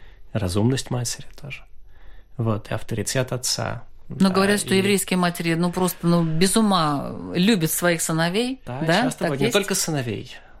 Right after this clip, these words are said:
Speaker 1: да, а вообще своих детей.
Speaker 2: Мгм.
Speaker 1: И, э, есть такая традиционная, да, психологическая проблема в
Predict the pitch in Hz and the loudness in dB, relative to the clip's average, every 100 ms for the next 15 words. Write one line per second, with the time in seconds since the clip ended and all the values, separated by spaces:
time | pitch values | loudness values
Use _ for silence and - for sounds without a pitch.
0 | - - 127 117 143 143 - 208 - 190 | -14 -12 -10 -6 -4 -4 -2 -2 0 0
1 | 160 135 131 123 - - - 175 170 160 | 0 -2 -4 -4 -8 -16 -4 0 2 4
2 | 160 220 - - 139 147 147 143 143 135 | 2 0 -4 -6 -2 0 2 4 4 4
3 | 131 131 131 139 139 143 143 - - - | 4 2 0 0 4 4 2 -2 -2 -2
4 | 135 135 127 127 131 127 - 135 127 117 | 0 2 2 0 -2 -2 2 4 4 2
5 | 117 117 117 - - 127 120 110 - 123 | 2 0 -2 -6 0 2 2 0 -2 -6
6 | 120 120 117 110 113 147 143 | -2 0 2 2 2 0 -4